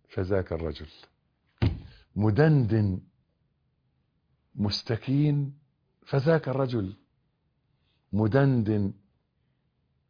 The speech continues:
منكسر فذاك الرجل، مدندن قد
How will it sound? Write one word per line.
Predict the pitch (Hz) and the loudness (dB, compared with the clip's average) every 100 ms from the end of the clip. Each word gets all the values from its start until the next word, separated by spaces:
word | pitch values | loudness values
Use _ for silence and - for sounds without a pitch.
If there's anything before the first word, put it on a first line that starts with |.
| _ | _
منكسر | 104 98 95 - 127 - 117 101 - - - - - - - - - _ _ _ _ _ _ _ _ _ _ _ _ _ _ _ _ _ | -4 -2 -2 -2 -4 -2 -4 -6 -14 -18 -20 -20 -20 -20 -20 -20 -20 _ _ _ _ _ _ _ _ _ _ _ _ _ _ _ _ _
فذاك | - 92 95 85 | -8 -4 -4 -6
الرجل، | 82 82 80 76 73 _ _ _ _ _ _ _ _ _ _ _ | -8 -8 -10 -14 -16 _ _ _ _ _ _ _ _ _ _ _
مدندن | 90 107 104 160 165 139 120 117 101 92 _ _ _ _ _ _ _ _ _ _ _ _ _ - | -2 0 4 4 4 4 4 2 2 -2 _ _ _ _ _ _ _ _ _ _ _ _ _ -4
قد | 127 117 90 | 2 2 0